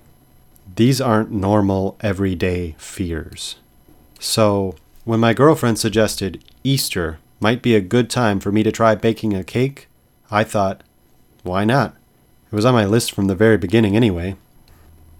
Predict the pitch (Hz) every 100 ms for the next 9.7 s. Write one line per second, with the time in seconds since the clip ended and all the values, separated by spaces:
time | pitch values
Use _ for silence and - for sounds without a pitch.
0 | - 113 143 165 117 117 110 107 92 -
1 | - 123 117 135 127 120 - - - -
2 | 98 87 98 95 82 80 69 - - -
3 | 117 - 147 104 107 107 95 - 107 98
4 | - 117 120 110 - 113 101 90 80 -
5 | - 104 110 120 - 90 90 - 104 98
6 | - 123 120 135 113 98 - 92 80 -
7 | 101 82 78 - - _ _ _ 98 98
8 | - - - 107 104 98 - - - 98
9 | 98 95 - 98 - 90 85